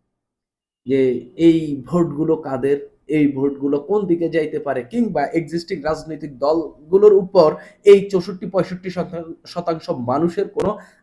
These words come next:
আস্থাই নেই, যার কারণে তারা আসলে এই দলগুলোর নামই বলতে পারছে না। আগামী নির্বাচনে কাকে ভোট দেবেন এই প্রশ্নে বারো শতাংশ বিএনপি বলছে, দশ দশমিক চল্লিশ শতাংশ জামাত ইসলামী বলছে, দুই দশমিক আট শতাংশ মানুষ এনসিপির কথা বলছে।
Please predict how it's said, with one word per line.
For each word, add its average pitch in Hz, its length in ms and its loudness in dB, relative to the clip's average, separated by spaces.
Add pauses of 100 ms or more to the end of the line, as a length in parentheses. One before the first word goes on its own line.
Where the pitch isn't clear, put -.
আস্থাই 226 520 2
নেই, 214 160 4
যার 180 240 2
কারণে 160 300 -2
তারা 156 220 0
আসলে 180 260 -2
এই 175 200 4
দলগুলোর 143 420 0
নামই 170 280 -2
বলতে 135 260 -4
পারছে - 340 -20
না। - 200 -20 (300)
আগামী 185 220 0
নির্বাচনে 214 420 0
কাকে 220 260 2
ভোট 190 260 2
দেবেন 123 300 2
এই 190 260 4 (100)
প্রশ্নে 226 360 0
বারো 175 440 -2
শতাংশ 214 420 -10
বিএনপি 196 640 -4
বলছে, 190 440 0 (420)
দশ 165 160 0
দশমিক 190 360 -4
চল্লিশ 190 260 0
শতাংশ 208 280 -6
জামাত 185 380 -2
ইসলামী 208 320 -2
বলছে, 214 280 0
দুই 180 160 -4 (120)
দশমিক 185 320 -6
আট 160 180 -6
শতাংশ 196 360 -12
মানুষ 196 440 -6 (120)
এনসিপির 175 460 -4
কথা 180 200 -4
বলছে। 196 460 -2